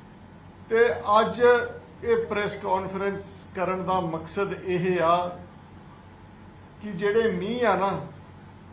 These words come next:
ਇਹ ਕੁਦਰਤੀ ਆ, ਪਰ ਜਿਹੜਾ ਹੜ੍ਹ ਆਇਆ ਨਾ, ਇਹ ਕੁਦਰਤੀ ਨਹੀਂ ਆ।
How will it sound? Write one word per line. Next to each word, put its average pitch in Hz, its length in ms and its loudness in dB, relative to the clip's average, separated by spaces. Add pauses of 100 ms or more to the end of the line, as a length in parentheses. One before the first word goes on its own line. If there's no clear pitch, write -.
(200)
ਇਹ 226 240 2
ਕੁਦਰਤੀ 196 600 -2
ਆ, 135 80 -6 (1200)
ਪਰ 190 140 -2
ਜਿਹੜਾ 196 300 6
ਹੜ੍ਹ 160 280 4
ਆਇਆ 196 240 8
ਨਾ, 185 260 -2 (1500)
ਇਹ 202 200 0
ਕੁਦਰਤੀ 180 460 -4
ਨਹੀਂ 151 220 -6
ਆ। - 40 -14